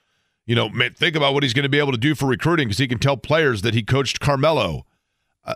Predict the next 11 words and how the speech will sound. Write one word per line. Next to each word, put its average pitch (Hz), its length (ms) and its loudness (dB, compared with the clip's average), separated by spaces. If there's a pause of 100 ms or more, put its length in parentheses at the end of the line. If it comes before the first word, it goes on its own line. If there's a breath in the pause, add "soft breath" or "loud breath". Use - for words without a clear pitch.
(120)
a 127 80 0
sixteen-year-old 165 720 2
kid 165 160 2
right 139 180 2
now 139 220 2
probably 131 260 2
barely 131 340 0
even 120 160 2
remembers 117 380 2
Pete - 280 -2
Carmelo. 95 560 0